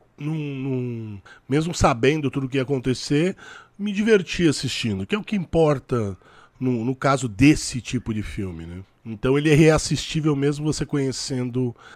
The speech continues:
a história. Não é aquele filme extremamente reassistível, não é que eu vou assistir esse filme todo ano, a cada dois anos. Não, isso não vai acontecer. Mas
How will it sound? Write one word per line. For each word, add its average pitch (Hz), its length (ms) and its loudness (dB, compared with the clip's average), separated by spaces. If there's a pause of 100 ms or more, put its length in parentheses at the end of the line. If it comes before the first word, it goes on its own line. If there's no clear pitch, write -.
(220)
a 131 100 0
história. 98 580 -2
Não 110 120 -4
é 143 40 -2
aquele 185 200 0
filme 170 440 0
extremamente 127 840 0
reassistível, 113 560 -6
não 110 60 -8
é 113 40 -10
que 139 60 -8
eu 135 40 -6
vou 131 100 -4
assistir - 240 -8
esse 117 160 -6
filme 127 280 -4 (420)
todo 120 320 0
ano, 131 260 2
a 117 80 -4
cada 127 240 -4
dois 120 300 2
anos. 101 160 -2
Não, 92 220 -6
isso - 140 -20
não 107 100 -6
vai 101 140 0
acontecer. 101 560 -8 (340)
Mas 294 680 -2